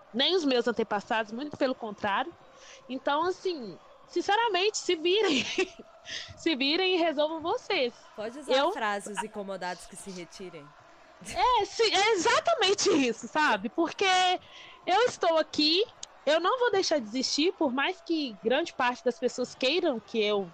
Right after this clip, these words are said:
Speaker 1: me cale, que eu deixe de existir, que eu abaixe a cabeça, que eu volte pra onde, da onde eu vim, que você sabe muito bem da onde. Eu sou neta de escrava liberta, então, assim,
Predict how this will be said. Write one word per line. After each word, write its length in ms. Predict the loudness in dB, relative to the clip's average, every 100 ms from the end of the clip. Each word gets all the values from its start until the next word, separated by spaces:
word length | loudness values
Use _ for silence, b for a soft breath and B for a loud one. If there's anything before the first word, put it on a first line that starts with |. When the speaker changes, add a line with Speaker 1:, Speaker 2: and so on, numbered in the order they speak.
| -14 -8
Speaker 1:
me 100 | -6
cale, 500 | -2 0 2 2 0
que 140 | -2
eu 80 | 0
deixe 240 | -2 -4
de 80 | -12
existir, 600 | -10 -12 -4 -2 -2 -4 -8
que 120 | -6 -2
eu 140 | 0
abaixe 300 | 0 -2 -4
a 60 | -6
cabeça, 600 | -4 -2 -2 -2 -2 -2
que 140 | 0
eu 80 | -2
volte 380 | 0 -2 -2 -8
pra 220 | -4 -4
onde, 480 | -4 -10 -10 -12 -12 -18
da 180 | -10 -6
onde 180 | -4 -4
eu 80 | -4
vim, 220 | -6 -12
que 160 | -12 -14
você 180 | -10
sabe 280 | -8 -6 -6
muito 240 | -10 -12 -8
bem 160 | -6 -2
da 180 | -4 -4
onde. 420 | -8 -14 -20 -20 -20 -20 B B -10
Eu 80 |
sou 180 | -2 -2
neta 320 | 0 -4 -4
de 80 | -6
escrava 440 | -8 -6 -4 -2 -4
liberta, 480 | -2 0 0 -2
então, 200 | -12 -10
assim, 240 | -12 -14